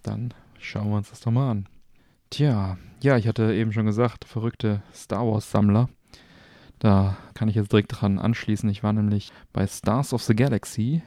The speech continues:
bei einer Star Wars Ausstellung in Mönchengladbach. Da gibt es allerhand Dinge zu besichtigen, und zwar unter anderem einen dreieinhalb Meter langen Sternenzerstörer aus Lego,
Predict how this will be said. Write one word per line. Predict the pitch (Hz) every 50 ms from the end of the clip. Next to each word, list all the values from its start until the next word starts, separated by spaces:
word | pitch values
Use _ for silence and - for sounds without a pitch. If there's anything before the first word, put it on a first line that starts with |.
| - -
bei | 127 117 117
einer | 107 104 104 107 104 104 107 107 110
Star | - - - - 120 120 107
Wars | 101 98 - - -
Ausstellung | - 117 - - - 113 107 110 110 110
in | 107 107
Mönchengladbach. | 107 104 - - 107 98 101 104 - - 156 165 - - _ _ _ _ _ _ _ _ _ _ _ _ _
Da | - 98 98 104 95 98 98 -
gibt | - - - -
es | 110 101 - - - - -
allerhand | - 104 101 101 98 98 101 - - -
Dinge | 135 127 104 104 110 113 117 110 104 110 - - - - _ -
zu | - - 120 107 107 101 101 -
besichtigen, | 123 107 110 101 101 127 - - - 151 143 147 151 156
und | 147 123 117
zwar | - - 110 107 104 107 107 - _ - - - - - - - - - - _ -
unter | 120 117 110 98 76
anderem | 87 98 101 101 101 101 101 101
einen | - - 90 92 98 98 95 95 - - - _ -
dreieinhalb | - 90 - 92 98 101 82 104
Meter | 107 101 113 104 98 95 95 95 -
langen | 107 98 98 101 101 101 101
Sternenzerstörer | - - - 92 95 107 117 110 - 107 - - 117 110 107
aus | 90 78 92 -
Lego, | 101 98 98 110 - 135 135 131 127